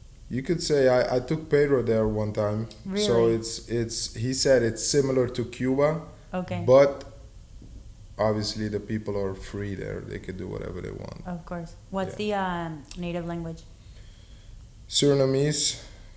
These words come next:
Speaker 1: And that's, uh, I know the next question is, what is it like? Um, nothing you ever heard before. It's a mixture of, the slaves made it up when they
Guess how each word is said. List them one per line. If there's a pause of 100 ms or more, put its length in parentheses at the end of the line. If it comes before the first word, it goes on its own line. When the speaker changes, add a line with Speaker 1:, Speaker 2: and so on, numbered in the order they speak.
(240)
Speaker 1:
And
that's,
uh, (680)
I
know
the
next
question
is,
what
is
it
like? (120)
Um, (140)
nothing
you
ever
heard
before.
It's
a
mixture
of, (1900)
the
slaves
made
it
up
when
they